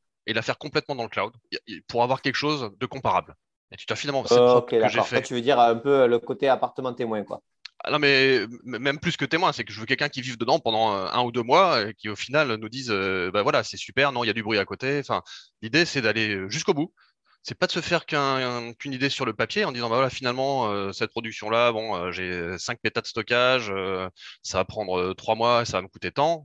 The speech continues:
Speaker 1: Bah non, c'est d'y aller et te dire, « Ah, ouais, c'est génial, le fait de l'avoir mis dans le cloud, bah, sur mon smartphone, je suis plus capable de consulter les rushs, euh, au saut du lit ou, euh, depuis ma maison de campagne » et d'en tirer la quintessence. Parce que c'est d'autres façons de procéder.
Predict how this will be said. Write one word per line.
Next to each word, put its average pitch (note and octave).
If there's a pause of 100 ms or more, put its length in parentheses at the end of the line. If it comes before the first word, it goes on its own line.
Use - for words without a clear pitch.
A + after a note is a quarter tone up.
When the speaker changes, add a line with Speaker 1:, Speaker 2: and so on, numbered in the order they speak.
(120)
Speaker 1:
Bah F2
non, C#3+
c'est -
d'y G2
aller C#3
et G#2+
te -
dire, « G#2+
Ah, C3+
ouais, A#2
c'est -
génial, C#3
le A2+
fait B2+
de B2
l'avoir A#2
mis A#2+
dans A#2
le -
cloud, C3+
bah, G2
sur -
mon A2+
smartphone, B2+
je G2+
suis -
plus -
capable A2+
de A2
consulter G#2+
les G#2+
rushs, A#2
euh, F#2+ (160)
au A2
saut B2
du A#2
lit F3+
ou, A#2+
euh, G2
depuis G#2
ma G#2
maison G#2
de F#2+
campagne » D3
et G2+ (320)
d'en A#2
tirer C#3+
la C3+
quintessence. C#3
Parce -
que -
c'est B2
d'autres D#3
façons E3
de C#3+
procéder. C3+